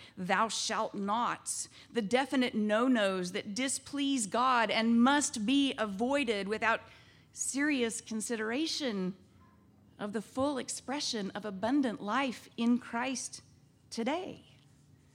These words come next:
The right now life, lived in love and joy and peace and patience and all the other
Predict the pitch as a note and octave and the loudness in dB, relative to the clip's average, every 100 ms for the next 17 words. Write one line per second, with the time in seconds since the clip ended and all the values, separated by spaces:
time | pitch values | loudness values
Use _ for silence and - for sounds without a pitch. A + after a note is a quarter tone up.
0 | _ _ _ - A3+ A#3+ B3+ D#4+ - B3 | _ _ _ -2 2 4 4 2 4 6
1 | B3 D4 F#4 D#4+ G3 E3+ F#3 E3+ D3+ - | 6 4 2 2 0 -4 -2 -2 -4 -10
2 | - - - - _ G#3+ A#3+ E4+ E4 A3+ | -16 -20 -20 -20 _ -6 -2 -2 -2 -6
3 | F#3 E3 F3+ B3 B3+ G#3+ F#3 F2+ E3+ E3+ | -6 -6 -6 -2 0 -2 -6 -10 -10 -6
4 | G#3 A#3+ F#3+ F#3 F3+ E3 - B3 G#3 - | -2 -2 -2 -4 -6 -8 -4 -4 -4 -6
5 | - F#3 F#3 - B3 A#3+ F#3+ F3+ F#3 F#3 | -6 -4 -4 -4 -4 -2 -4 -4 -4 -2
6 | A3+ A#3 G#3+ A3+ G3+ | -2 -2 0 0 0